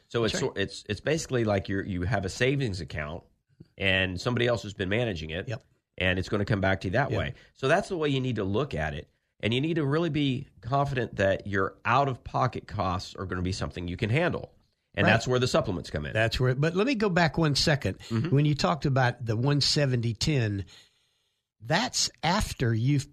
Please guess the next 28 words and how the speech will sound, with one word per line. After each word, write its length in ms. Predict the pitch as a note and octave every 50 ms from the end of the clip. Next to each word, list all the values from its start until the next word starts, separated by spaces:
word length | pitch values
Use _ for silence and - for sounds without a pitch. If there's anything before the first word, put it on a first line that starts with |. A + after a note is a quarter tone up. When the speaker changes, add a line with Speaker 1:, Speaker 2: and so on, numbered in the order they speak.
| _ _ -
Speaker 2:
spent 400 | - - - - E3 D#3+ - -
your 160 | C3+ B2+ B2
entire 380 | A2+ G#2+ - - D3 D#3+ E3 D#3+
life 440 | D3 C#3+ D3+ D#3 C3+ A2 - - - -
paying 300 | - D3 C#3+ C#3 C3 C3+
into 200 | C3+ B2+ A#2 A2
Medicare 640 | A2+ C3 E3 F3+ C#3+ - - B2 G#2 G2 G2+ G2+ - - - - _ _ -
on 160 | C3+ C3+ B2+
your 160 | A#2+ A2+ A2
taxes. 680 | G2+ - - D#3+ D#3+ D#3 - - - G2 F#2 E2+ - - -
Speaker 1:
Oh, 100 | - A#3+
yeah. 200 | B3+ B3 A#3 C#3+
Speaker 2:
And 140 | C3+ C3+ A#2+
what 180 | F3+ G3+ G#3+
I 100 | G3 F3+
find 360 | - - G3 F3+ F3 E3 D#3
interesting, 600 | E3 F#3+ G#3 - - C#3 - - - C3 A#2+ A#2+
Doctor 260 | A#2+ B2 A#2+ - - A#2+
Mark, 220 | A#2 B2 C3+ B2
Speaker 1:
Mm-hmm. 80 | A#2 A#2+
Speaker 2:
and 80 | A#2+ C#3
you'll 160 | E3+ E3 C#3+
love 240 | D3 E3 E3 C3 A#2
this, 380 | D#3 E3+ B2+ - - - - - - - - - _ _ _ _ _ _ _ -
Social 440 | - - - G3+ A3 G#3+ - - G3
Security 760 | - - D#3+ C#3+ - - - G#3+ B3+ B3 D3+ A#2+ A#2+ A#2+ G#2
is 120 | G2+ -
capped. 580 | - - - - F#3+ E3+ - - - - -